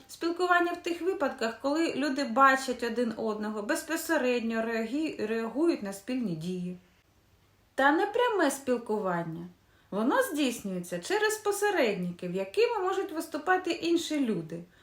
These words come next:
Наприклад, у переговорах між сторонами конфлікту. Медіатори виступають такими посередниками.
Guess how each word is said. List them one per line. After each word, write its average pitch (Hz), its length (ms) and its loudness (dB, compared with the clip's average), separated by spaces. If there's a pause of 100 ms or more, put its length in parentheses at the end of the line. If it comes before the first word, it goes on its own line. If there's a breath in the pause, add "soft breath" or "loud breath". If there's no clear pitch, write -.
(180 soft breath)
Наприклад, 233 680 2
у 427 80 0
переговорах 311 1040 2
між 277 160 2
сторонами 254 680 0
конфлікту. 220 720 -6 (540 soft breath)
Медіатори 285 800 6
виступають 240 640 -2
такими 226 340 -4
посередниками. 196 920 -8